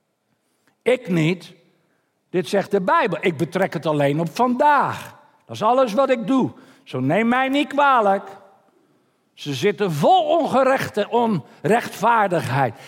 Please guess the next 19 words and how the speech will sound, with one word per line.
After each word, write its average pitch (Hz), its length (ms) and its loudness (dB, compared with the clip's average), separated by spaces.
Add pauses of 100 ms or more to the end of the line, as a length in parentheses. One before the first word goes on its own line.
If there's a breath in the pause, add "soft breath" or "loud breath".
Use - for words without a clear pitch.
(200 loud breath)
Er 302 160 0
is 302 160 -2
een 262 100 -2
grote 277 440 -2
onrechtvaardigheid 277 1080 -2
in 233 140 -2
Nederland. 180 680 0 (760 loud breath)
Er 269 180 -2
worden 254 400 2
dingen 370 320 2
gedaan 262 540 2
door 208 160 2
mensen 170 1000 0 (1040 soft breath)
die 269 220 0
ik 294 120 0
eigenlijk 247 540 0
beesten 285 520 0
wil 151 220 0
noemen. 131 580 -4